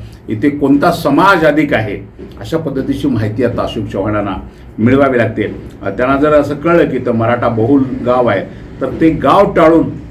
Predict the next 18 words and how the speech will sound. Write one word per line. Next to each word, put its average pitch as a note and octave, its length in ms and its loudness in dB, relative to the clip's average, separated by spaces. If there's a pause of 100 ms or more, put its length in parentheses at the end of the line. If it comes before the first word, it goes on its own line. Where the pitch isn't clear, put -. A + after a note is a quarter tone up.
(140)
ते F3 60 -4
दुसऱ्या C3 440 -4
गावामध्ये, G#2 600 -2
ओबीसीच्या C3 480 -2
गावामध्ये, G#2 500 0 (480)
अ, G2+ 80 -4 (680)
प्रचारासाठी A#2+ 640 0
जात A#2 380 -2
आहेत. A#2 200 2 (460)
ही A3 260 -2
नांदेड C#3 320 0
जिल्ह्याची A2 720 -4 (380)
अवश्य, B2+ 380 0
अ, A2+ 100 -2 (640)
सध्या B2 220 -2
आजची B2 240 -2
परिस्थिती A2+ 600 -2
आहे B2 260 -2